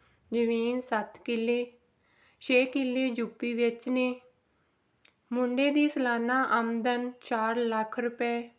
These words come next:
ਮੁੰਡਾ ਬਾਹਰ ਜਾਣ ਵਾਸਤੇ ਕੰਮ ਸਿੱਖ ਰਿਹਾ ਹੈ। ਭੈਣ ਤੇ ਭਰਾ ਮੈਰਿਡ ਹਨ।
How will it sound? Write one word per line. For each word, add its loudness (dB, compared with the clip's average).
ਮੁੰਡਾ 2
ਬਾਹਰ 0
ਜਾਣ -2
ਵਾਸਤੇ -2
ਕੰਮ -2
ਸਿੱਖ -6
ਰਿਹਾ 0
ਹੈ। -4
ਭੈਣ 0
ਤੇ -4
ਭਰਾ 0
ਮੈਰਿਡ 2
ਹਨ। -2